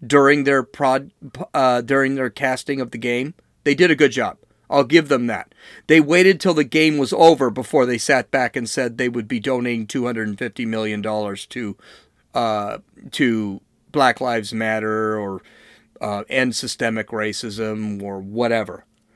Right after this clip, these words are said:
I wouldn't have seen that commercial. I actually heard about it because I didn't finish the game. I was bored.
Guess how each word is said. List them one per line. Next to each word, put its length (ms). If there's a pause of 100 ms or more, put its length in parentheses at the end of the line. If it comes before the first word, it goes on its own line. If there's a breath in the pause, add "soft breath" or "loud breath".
(320 soft breath)
I 140
wouldn't 280
have 120
seen 320
that 200
commercial. 580
I 120
actually 360
heard 240
about 280
it 220 (460 soft breath)
because 260
I 60
didn't 240
finish 340
the 140
game. 440 (160)
I 140
was 400
bored. 600